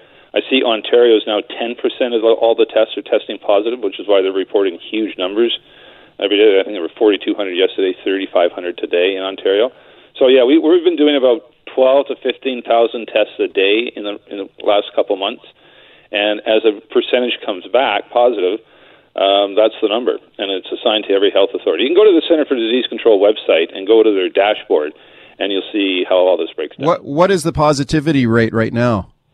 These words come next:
Speaker 2: You know?
Speaker 1: I haven't checked it as of Friday, but probably province-wide it was around, I think, three and a half. Where the concern is,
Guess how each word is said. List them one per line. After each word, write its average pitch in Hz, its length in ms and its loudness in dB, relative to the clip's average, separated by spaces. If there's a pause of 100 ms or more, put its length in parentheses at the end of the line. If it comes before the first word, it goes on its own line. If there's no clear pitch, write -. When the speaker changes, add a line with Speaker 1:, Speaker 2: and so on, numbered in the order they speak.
(380)
Speaker 2:
You 107 80 -10
know? 120 100 -2
Speaker 1:
I 135 40 4
haven't 165 200 2
checked 160 180 4
it 156 80 6
as 143 160 4
of 135 160 -4
Friday, 139 240 6
but 135 280 2
probably 175 440 4
province-wide 165 880 2
it 131 120 0
was 120 180 0
around, 120 500 2 (600)
I 120 80 -2
think, 123 200 -2
three 139 160 4
and 131 40 2
a 120 80 -2
half. 127 180 -2
Where 151 240 6
the 214 100 4
concern 165 560 -2
is, 104 160 0